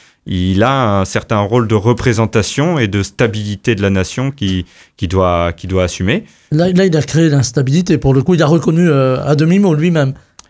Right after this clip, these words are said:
Speaker 1: Oui, il a fait, il a fait des erreurs. Euh, bah, il en paye les conséquences aujourd'hui. Maintenant, euh, je pense que il faut construire d'autres choses à
Speaker 2: Mhm.
Speaker 1: côté. Euh, mais miser sur, euh,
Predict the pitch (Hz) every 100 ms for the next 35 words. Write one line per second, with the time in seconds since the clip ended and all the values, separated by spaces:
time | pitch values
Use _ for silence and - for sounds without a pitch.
0 | _ - 156 165 107 95 - 123 104 95
1 | 95 117 98 90 87 123 170 120 95 -
2 | 104 90 87 85 85 82 80 82 80 80
3 | 80 80 78 78 - _ - 92 92 92
4 | 95 90 110 101 101 107 107 107 104 107
5 | 120 147 143 - - _ _ 104 107 -
6 | 139 139 - - 101 95 95 92 - 107
7 | - 104 98 95 - _ _ _ _ _
8 | _ _ _ _ - - _ - 123 127
9 | 123 120 - 110 95 127 120 123 - 147
10 | 139 107 151 131 131 151 147 - _ _
11 | _ - 95 92 92 90 90 90 87 87
12 | 87 87 85 90 90 90 90 92 110 110
13 | 104 101 117 123 - 120 113 98 92